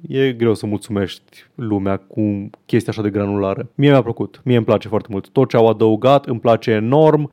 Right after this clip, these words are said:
sunt de acord că se pot adăuga și alte chestii, sunt de acord că sunt și alte zone care necesită îmbunătățiri. Nu mă deranjează niciuna din chestiile pe care le adău-, le-au adăugat în, uh, D L C-urile astea. Îmi place enorm Crusader Kings trei.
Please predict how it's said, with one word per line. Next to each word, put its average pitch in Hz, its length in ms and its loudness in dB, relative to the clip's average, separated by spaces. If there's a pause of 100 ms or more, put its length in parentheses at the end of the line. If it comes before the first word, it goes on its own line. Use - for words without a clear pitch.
sunt - 280 -4
de 110 60 4
acord 147 380 2
că 143 400 4 (340)
se - 140 0
pot 135 280 0
adăuga 123 380 4
și - 200 -4
alte 117 220 0
chestii, 143 400 0
sunt 123 140 -6
de 113 60 2
acord 123 300 0
că - 120 -2
sunt 123 340 -2
și - 140 -6
alte 120 200 0
zone 117 200 0
care 117 320 -2
necesită 117 400 -6
îmbunătățiri. 117 840 -2
Nu 131 200 0
mă 143 120 2
deranjează 123 400 2
niciuna 117 340 0
din 104 120 -4
chestiile 104 300 -4
pe - 80 -8
care 101 180 -2
le 101 60 -2
adău-, 101 380 -4
le-au 101 180 -2
adăugat 98 540 -4
în, 101 260 -6
uh, 98 300 -10 (500)
D 113 140 -14
L 107 100 2 (120)
C-urile 101 220 -4
astea. 101 240 -8
Îmi 107 80 -8
place 110 360 -6 (100)
enorm 110 680 0
Crusader - 320 -12
Kings 101 240 -14
trei. 120 300 -8